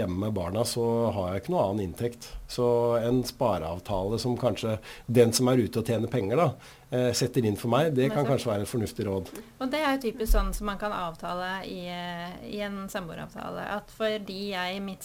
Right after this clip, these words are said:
Speaker 2: altså du som er hjemmeværende, og skal bli kompensert for, eh, for å miste på en måte pensjonsgrunnlag,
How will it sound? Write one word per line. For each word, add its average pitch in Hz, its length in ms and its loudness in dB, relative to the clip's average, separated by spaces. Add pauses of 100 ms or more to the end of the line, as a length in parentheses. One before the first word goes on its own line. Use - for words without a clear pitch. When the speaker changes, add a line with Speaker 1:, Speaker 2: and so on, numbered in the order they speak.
(120)
Speaker 2:
altså 196 320 -6
du 202 220 -6 (240)
som 196 160 -10
er 190 520 -8
hjemmeværende, 170 600 -4 (120)
og 196 840 -6 (640)
skal 208 320 -2
bli 196 160 -4
kompensert 208 760 -6
for, 202 300 -6
eh, 190 320 -8
for 196 240 -6
å 185 80 -4
miste 208 640 -6
på - 80 -12
en 202 80 -8
måte 180 320 -8
pensjonsgrunnlag, 196 840 -8